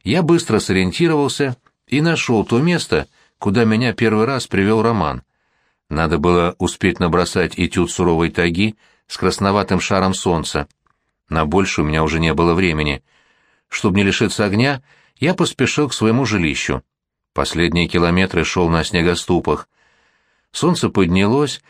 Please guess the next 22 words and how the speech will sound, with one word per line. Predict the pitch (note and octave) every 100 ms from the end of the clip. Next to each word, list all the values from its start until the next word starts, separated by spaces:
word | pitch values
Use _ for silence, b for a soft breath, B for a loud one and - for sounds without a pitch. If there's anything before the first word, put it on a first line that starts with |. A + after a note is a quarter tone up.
| b
разогрело | - F#2 B2+ C3 E3 A#2
наст, | G2 D3 C#3 - b b b -
и | G#2+ A2
ноги | C#3 D3+
стали | A#2+ - C3
проваливаться. | B2 C3 G2 D#2 D2 C2+ - C#2 - _ _ _ _ _ _ _ _ _ _ _
В | -
землянке | D2+ F#2+ G2 A2 -
было | A2+ B2 C#3
жарко. | B2 G#2 D#2+ - C#2+ - _ _ _ _ _ -
Я | E2 F2+
открыл | - F#2
настежь | F2+ E2 G2+ E2+
двери | F#2 A#2 A#2
и | G2+
заглянул | F2 F#2+ G#2 G#2+
в | -
печку. | G2 D#2+ - D#2 D2 _ _ _ _ _ _
Там | A2 A#2+ A#2+
ещё | F#2+ -
тлели | F2+ F#2+ G2+
головешки. | F#2+ G2 G#2+ G2 D2+ - C#2+